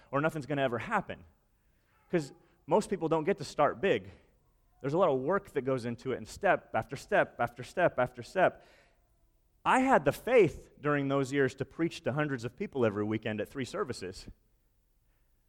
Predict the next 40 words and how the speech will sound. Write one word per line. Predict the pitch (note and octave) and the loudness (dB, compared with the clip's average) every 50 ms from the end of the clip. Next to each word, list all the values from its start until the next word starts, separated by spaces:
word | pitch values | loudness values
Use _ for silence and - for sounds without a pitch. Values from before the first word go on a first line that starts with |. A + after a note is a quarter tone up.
| _ _ _ - | _ _ _ -2
But | A2+ B2+ B2 A#2+ - - | 4 4 6 6 4 2
I | - B2+ | -2 -2
had | C3 C#3+ D#3 D#3+ C#3 | 0 0 0 0 2
to | C#3 | 2
have | C#3+ C3 A2+ | 2 2 0
the | A#2+ | -2
faith | - - C#3+ C#3+ C#3 - | -2 -2 -2 -2 -2 -4
to | A#2+ | -10
start | - - - C3 A2+ A2+ | -10 -4 -2 0 0 -2
small | - - E3+ F3 D#3+ C#3 A#2+ A2 | -4 -8 -4 -2 0 0 0 -2
and | G#2 - | -4 -6
preach | C#3 A#2+ - | -10 -10 -10
to | - G2 | -12 -16
ten. | - - E3+ D3 F#2+ D#2+ D#2 _ _ _ _ _ _ _ _ _ _ _ _ _ _ _ _ _ - | -12 -8 -6 -6 -6 -8 -12 _ _ _ _ _ _ _ _ _ _ _ _ _ _ _ _ _ -8
All | - G#2+ | -4 -2
right? | A#2+ C3+ D3 - - _ _ _ _ _ _ _ _ _ - | -2 -2 -2 -4 -8 _ _ _ _ _ _ _ _ _ -6
Um, | - B2 B2+ B2 A2+ A2 A2 - - _ _ _ _ _ - | -4 -2 0 0 -2 -4 -6 -12 -18 _ _ _ _ _ -6
if | - | 2
you | E3+ F#3 | 4 6
go | G#3 F3+ | 6 6
back | F3+ F#3 F3+ | 6 4 2
a | F3 | 2
little | E3+ F#3 F#3+ E3 | 2 2 2 2
bit | E3 C#3 | 0 -4
before | D3 - - E3 D3 D3+ | -6 -2 0 0 2 2
that, | F3+ G#3 F#3+ E3 | 4 4 4 4
if | D3 - | 2 0
we | D3 C#3 | -2 0
trace | - E3+ E3+ - | 0 0 0 0
it | D3 C3 | -2 0
back, | C3 D#3+ F3 F#3+ F#3 - - _ _ - | 2 4 4 4 2 0 -6 _ _ -8
do | |
you | C#3 D#3+ | -4 -2
know | F3 F3+ | 0 2
where | E3+ D#3+ | 4 4
I | C#3+ A#2+ | 4 4
first | - - - D#3+ E3 D3+ - - _ - | 4 2 0 -2 -2 -2 -6 -14 _ -6
learned | C3+ D3+ E3 E3 | -4 -2 -2 -2
to | C3+ B2+ | -4 -6
teach? | - - D#3+ G3 F#3 - - | -4 -4 -4 -4 -4 -6 -12